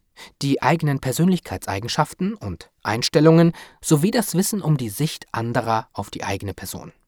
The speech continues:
Diese Konzeption hat sich auch in den aktuelleren Konzeptionen des Selbstkonzepts niedergeschlagen. Insbesondere der letztgenannte Aspekt des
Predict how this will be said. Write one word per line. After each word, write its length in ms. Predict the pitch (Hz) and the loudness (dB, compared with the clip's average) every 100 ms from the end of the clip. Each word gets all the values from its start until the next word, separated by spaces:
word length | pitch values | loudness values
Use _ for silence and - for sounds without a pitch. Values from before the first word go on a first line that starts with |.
| _ _ _ _ _ _ _ _ _ - - | _ _ _ _ _ _ _ _ _ -20 -12
Diese 400 | 135 175 196 185 | 2 4 8 6
Konzeption 880 | - 165 - - - - 135 208 214 | 6 2 2 -4 -4 0 2 2 0
hat 120 | 196 | -2
sich 280 | - 170 - | -4 -8 2
auch 180 | 143 - | 2 2
in 140 | 131 | -4
den 160 | 131 131 | -4 -6
aktuelleren 720 | 107 - 120 120 127 95 80 | -10 -6 -2 0 -2 -4 -10
Konzeptionen 760 | - 90 - - - 113 104 | -12 -10 -12 -12 -4 -2 -2
des 240 | 90 - - | -6 -10 -6
Selbstkonzepts 1120 | 101 - - - - - - - - - - | -6 -6 -12 -18 -12 -10 -6 -6 -6 -14 -8
niedergeschlagen. 720 | 107 101 90 - - - - - _ _ _ _ - - - - | -4 -4 -4 -10 -12 -14 -18 -20 _ _ _ _ -20 -20 -12 4
Insbesondere 880 | 185 - - 143 165 160 147 139 127 | 4 4 4 8 8 8 6 4 6
der 200 | 120 117 | 4 4
letztgenannte 800 | 110 151 - - 107 90 85 - | 2 0 -4 -4 -4 -4 -8 -10
Aspekt 640 | 95 - 85 - - - | -12 -10 -12 -14 -18 -12
des 240 | 90 - | -10 -12